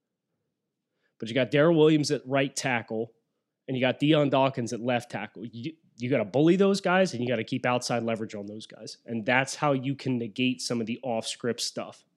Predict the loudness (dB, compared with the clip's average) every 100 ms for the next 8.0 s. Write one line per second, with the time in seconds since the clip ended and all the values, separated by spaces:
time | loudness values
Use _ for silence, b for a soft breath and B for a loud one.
0 | _ _ _ _ _ _ _ _ _ _
1 | _ _ _ _ _ _ _ _ _ _
2 | 0 2 4 6 6 8 6 6 6 4
3 | 0 4 4 2 -2 2 4 6 4 2
4 | 0 2 -2 0 0 2 2 0 2 4
5 | 6 6 6 2 2 0 0 -2 -2 -2
6 | -2 -2 -2 -6 0 2 2 2 2 4
7 | 0 -2 -2 -2 -2 0 0 -2 -6 -8